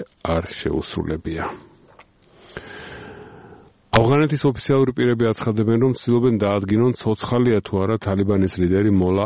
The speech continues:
ახტარ მანსური, მას შემდეგ, რაც გავრცელდა ცნობა, რომ ის მძიმედ დაიჭრა სროლაში, რომელიც მოჰყვა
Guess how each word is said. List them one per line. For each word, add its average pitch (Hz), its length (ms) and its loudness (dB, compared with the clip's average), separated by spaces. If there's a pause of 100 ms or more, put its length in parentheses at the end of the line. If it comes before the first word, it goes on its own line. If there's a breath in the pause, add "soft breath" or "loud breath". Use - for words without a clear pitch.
(120)
ახტარ - 320 -2
მანსური, 95 800 2
მას 82 160 -2
შემდეგ, 87 320 0
რაც 104 160 -2
გავრცელდა 85 720 -2
ცნობა, 92 320 -2
რომ 110 160 2
ის 104 160 -2
მძიმედ 95 480 2
დაიჭრა 85 400 -2
სროლაში, 95 640 -2
რომელიც 95 400 0
მოჰყვა 90 440 0